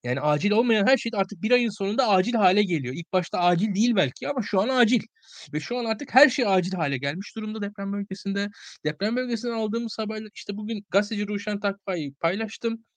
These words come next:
Yani kadınlar yıkanamadıkları için saçlarını kesiyorlar. Bu en açıkçası yazılabilen şeyleri yazıyor insanlar.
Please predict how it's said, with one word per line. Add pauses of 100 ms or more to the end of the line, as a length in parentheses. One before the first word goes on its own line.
(260)
Yani
kadınlar (360)
yıkanamadıkları
için
saçlarını
kesiyorlar. (380)
Bu
en
açıkçası
yazılabilen
şeyleri
yazıyor
insanlar.